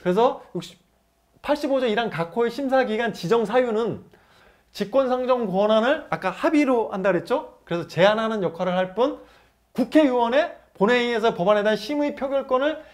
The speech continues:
직접 제한하는 내용을 담고 있지는 않아요. 그래서 아까 진정 입법 부작위라고 그랬죠? 그 진정 입법 부작위는 어떤 입법 의무가 생겨야 되잖아요.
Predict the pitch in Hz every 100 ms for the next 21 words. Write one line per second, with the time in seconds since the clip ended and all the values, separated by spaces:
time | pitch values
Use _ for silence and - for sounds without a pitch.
0 | - 202 190 294 - 220 226 233 220 190
1 | 196 180 147 185 190 120 135 139 170 -
2 | _ _ _ _ _ _ _ _ _ _
3 | _ _ _ _ _ _ - - _ _
4 | _ _ _ _ _ _ _ _ _ _
5 | _ _ _ _ - - _ _ _ _
6 | _ _ 190 202 202 - - 175 226 220
7 | 233 269 233 247 - 196 220 202 202 175
8 | 170 202 - - _ 202 196 214 247 233
9 | 233 220 208 220 208 247 254 - _ _
10 | 170 175 233 185 - _ _ _ - 185
11 | 285 196 175 262 277 262 220 233 226 180
12 | 190 - 113